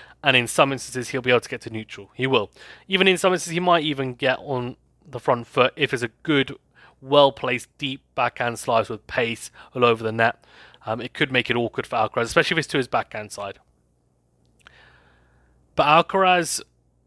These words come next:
will probably try and serve and volley at times as well to try and nullify that, uh, and make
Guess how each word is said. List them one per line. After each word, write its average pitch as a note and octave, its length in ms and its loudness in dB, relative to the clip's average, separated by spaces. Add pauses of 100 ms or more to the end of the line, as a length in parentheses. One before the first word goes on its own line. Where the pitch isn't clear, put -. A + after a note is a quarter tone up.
(480)
will C3+ 280 -2 (140)
probably D#3+ 640 4
try C3+ 460 2
and A#2+ 160 -2
serve B2 220 0
and A2 120 -10
volley A2 280 -4
at A#2 120 -8
times B2+ 280 -2
as A2+ 220 -10
well A#2+ 260 0
to - 100 -18
try A#2+ 280 0
and G#2+ 140 -6
nullify A#2 580 2
that, C#3 280 2 (440)
uh, B2 180 -6
and B2+ 260 2
make C3 340 0